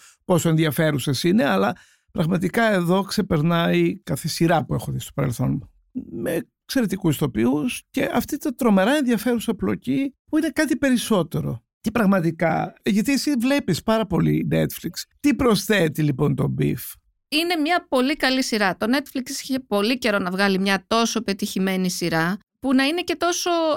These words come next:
Speaker 2: αποδεκτή από κριτικούς. Εμπορικά ακόμη δεν ξέρουμε πώς πάει, αλλά είναι πολύ νωρίς ακόμη, γιατί έχει βγει πριν λίγες μέρες. Δεν μπορούμε να το κρίνουμε αυτό,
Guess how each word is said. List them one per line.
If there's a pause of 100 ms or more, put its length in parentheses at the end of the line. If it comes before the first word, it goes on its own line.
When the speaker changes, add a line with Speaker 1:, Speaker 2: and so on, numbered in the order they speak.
Speaker 2:
αποδεκτή
από
κριτικούς. (200)
Εμπορικά
ακόμη
δεν
ξέρουμε
πώς
πάει,
αλλά
είναι
πολύ
νωρίς
ακόμη,
γιατί
έχει
βγει
πριν
λίγες
μέρες.
Δεν
μπορούμε
να (680)
το
κρίνουμε
αυτό,